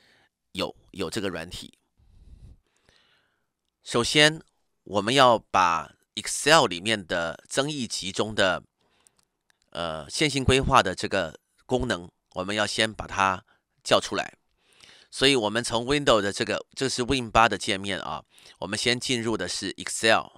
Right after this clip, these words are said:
那这一版是二零一三版的，我们先点进去。点进去之后，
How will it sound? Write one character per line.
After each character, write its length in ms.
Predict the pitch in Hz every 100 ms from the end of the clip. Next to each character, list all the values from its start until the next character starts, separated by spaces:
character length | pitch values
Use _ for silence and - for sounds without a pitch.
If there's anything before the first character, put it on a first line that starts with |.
| -
那 100 | 98
这 160 | 110 139
一 100 | 120
版 240 | - 78
是 280 | - 104 98
二 280 | - 117 104
零 200 | 90 87
一 160 | 98 104
三 320 | - 113 117
版 140 | 104 - -
的， 180 | 58 - _ _
我 60 | -
们 80 | 87
先 140 | 107
点 160 | 95 62
进 180 | 95
去。 260 | 87 - - _ _ _ _ _ _ _ _ _ _ - - - _ _ _ _
点 120 | 120
进 160 | 139 160
去 120 | 156
之 160 | - 147
后， 400 | 143 110 -